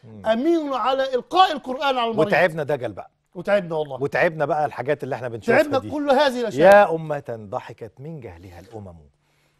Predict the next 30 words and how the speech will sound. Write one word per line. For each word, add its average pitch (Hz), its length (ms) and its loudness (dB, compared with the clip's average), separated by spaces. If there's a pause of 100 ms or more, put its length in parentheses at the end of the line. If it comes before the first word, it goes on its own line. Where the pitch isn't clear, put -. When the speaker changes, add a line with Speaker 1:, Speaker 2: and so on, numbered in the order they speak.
(240)
Speaker 1:
يعني 107 500 -14
أفيقي 110 440 -14
أيها 98 240 -14
الأمة. 92 320 -20 (100)
Speaker 2:
طبعا، 196 320 0 (100)
Speaker 1:
مش - 60 -14
عارف 214 120 4
Speaker 2:
طبعا. 151 220 -4 (200)
Speaker 1:
احنا 165 140 -10
ممكن 262 240 -14
نفوق 208 240 -16
إمتى 143 220 -18
يا 85 40 -20
شيخ - 120 -20
Speaker 2:
أنت 190 80 -14
Speaker 1:
إبراهيم؟ 226 120 -2
Speaker 2:
عارف 262 120 -8
أنا 214 80 -8
مسافر 240 300 -6
سوهاج 190 420 -2 (520)
Speaker 1:
أنت 110 220 -14
مش 123 100 -12
كنت - 280 -16
في 151 140 -14
الأقصر 165 360 -18
تقريبا؟ 123 320 -20
Speaker 2:
الخميس 196 300 -10
اللي 202 100 -6
فات. 175 240 -6 (140)
Speaker 1:
آه. 117 260 -16